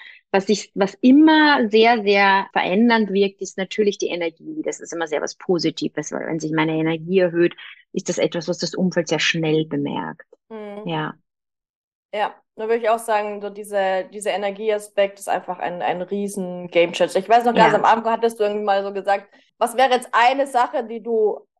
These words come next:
Speaker 2: anders machen könntest, täglich vielleicht fünf Minuten, ähm,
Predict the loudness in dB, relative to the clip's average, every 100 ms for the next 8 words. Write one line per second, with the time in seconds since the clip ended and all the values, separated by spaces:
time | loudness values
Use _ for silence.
0 | _ -2 -2 2 0 0 -4 -4 -4 -6
1 | -4 -4 -2 0 -2 -4 -20 _ _ _
2 | _ _ 0 0 0 -4 -2 -2 0 -4
3 | -4 -2 0 0 -2 -4 -6 -4 -4 -6
4 | -2 0 2 0 -4 -10 -12 -14 -16 -20
5 | -20